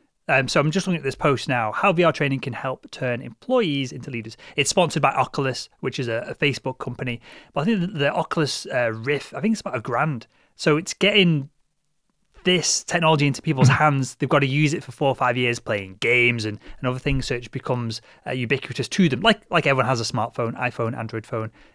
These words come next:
Speaker 1: It needs to become, I think that's the biggest hurdle, getting the technology so embedded into people that they're happy to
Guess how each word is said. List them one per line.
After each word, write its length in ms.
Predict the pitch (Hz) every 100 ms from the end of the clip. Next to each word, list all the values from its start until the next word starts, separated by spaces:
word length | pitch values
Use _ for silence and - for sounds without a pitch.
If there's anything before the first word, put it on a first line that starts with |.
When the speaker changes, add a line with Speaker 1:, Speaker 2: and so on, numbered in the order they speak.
| -
Speaker 1:
It 60 |
needs 140 | 151 156
to 80 |
become, 440 | - - 131 120 113 _
I 60 | 151
think 120 | 175
that's 220 | 165 247
the 100 | -
biggest 260 | 135 120 -
hurdle, 380 | 143 143 - - _ _
getting 160 | -
the 80 | 127
technology 720 | - 147 139 127 127 131 117 - _ _
so 360 | - 147 147
embedded 540 | - 131 117 135 151 139
into 160 | 127
people 300 | - 120 -
that 160 | 120 -
they're 80 | 123
happy 400 | - 156 - 131
to 400 | - - 175 117